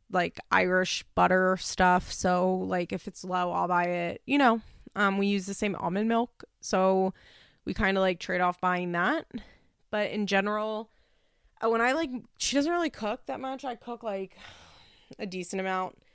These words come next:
like, five or six meals. Like, <laughs> I have, like, a rotation of, like, five or six meals. I'm not a good cook, but she'll eat that. Like, I'll make food and she'll eat it. But for the most part, we just buy our own food. And if, like, she's going to the store and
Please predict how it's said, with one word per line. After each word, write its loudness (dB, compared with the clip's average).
like, -2
five 0
or -10
six -8
meals. -8
Like, 0
<laughs> -2
I 10
have, 10
like, 4
a -2
rotation 0
of, -2
like, -2
five 4
or -2
six -4
meals. -6
I'm -6
not 6
a 4
good -2
cook, -2
but 6
she'll 4
eat -4
that. 6
Like, 2
I'll 4
make 2
food 8
and -12
she'll -10
eat -4
it. -2
But -2
for 0
the 0
most 0
part, 0
we -4
just -2
buy 4
our -2
own -4
food. -4
And -2
if, -2
like, 0
she's -10
going -2
to -4
the -8
store -4
and -6